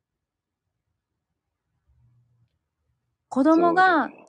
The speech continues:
Speaker 1: あの、
Speaker 2: うん。
Speaker 1: 一歳の時に背負う一升餅は、レンジになんとか入ったよ。
Speaker 2: まあ、人によるんだね、やっ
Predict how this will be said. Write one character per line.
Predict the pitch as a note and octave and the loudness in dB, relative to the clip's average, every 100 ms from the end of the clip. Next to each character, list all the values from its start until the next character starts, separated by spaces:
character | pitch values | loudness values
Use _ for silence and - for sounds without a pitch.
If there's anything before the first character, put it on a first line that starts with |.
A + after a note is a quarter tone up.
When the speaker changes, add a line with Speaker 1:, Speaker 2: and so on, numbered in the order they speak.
| - | -14
Speaker 1:
あ | G#3 | -12
の、 | F#3+ F#3 F#3 | -10 -12 -14
Speaker 2:
う | G3+ F#3+ | -14 -16
ん。 | - _ | -18 _
Speaker 1:
一 | C4 E4 | -6 -6
歳 | - C4 A#3+ | -4 -4 -2
の | G#3+ | -6
時 | G3+ G3 G3+ | -6 -8 -8
に | A3 A3+ G#3+ | -6 -6 -6
背 | - G#3 | -6 -4
負 | G3+ A#3 C#4+ G3+ | -2 0 0 -2
う | |
一 | G#3 G#3 - | -4 -8 -6
升 | A#3 G#3+ | -4 -4
餅 | F#3 - - | -6 -10 -6
は、 | B3+ D#4 F#3+ - _ - | -2 0 -2 -6 _ 0
レ | D4 | 2
ン | A3+ | 2
ジ | F#3 | 0
に | E3+ | -4
な | G3 F#3+ | -4 -4
ん | |
と | F3 | -6
か | D#3+ | -8
入 | F3+ | -8
っ | |
た | D3+ C3 | -8 -10
よ。 | C3+ - _ _ _ _ _ _ _ _ - | -12 -16 _ _ _ _ _ _ _ _ -8
Speaker 2:
ま | A2+ | -6
あ、 | G2+ G2+ - | -4 -6 -8
人 | - F#2+ | -8 -6
に | F#2+ | -6
よ | G2+ | -6
る | C3+ | -6
ん | |
だ | C3+ E2 | -6 -6
ね、 | F2 F#2 - _ | -10 -14 -18 _
や | |
っ | - | -20